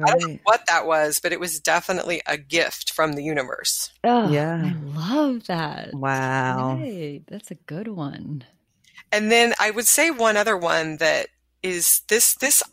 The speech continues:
Speaker 1: like, you know, when you look back and, like, this makes no sense. Like, it just makes no sense, other than it's hard to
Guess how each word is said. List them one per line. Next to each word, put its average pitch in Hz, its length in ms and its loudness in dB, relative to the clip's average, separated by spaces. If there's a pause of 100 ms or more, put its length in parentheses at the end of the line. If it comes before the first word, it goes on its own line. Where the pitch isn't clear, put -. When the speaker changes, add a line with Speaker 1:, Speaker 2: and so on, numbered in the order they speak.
(120)
Speaker 1:
like, 220 300 0
you 220 180 -4
know, 254 120 4
when 311 120 4
you 294 100 2
look 190 220 -4
back 185 220 2
and, 185 80 -2
like, 180 200 -2
this 208 200 2
makes 240 300 0
no 175 280 -2
sense. - 640 0
Like, 165 240 -2 (460)
it 196 140 -2
just 233 280 4
makes 233 240 2
no 190 120 2
sense, 196 560 2 (100)
other 202 240 2
than 190 220 2
it's 175 160 2
hard 196 240 -2
to 226 240 -8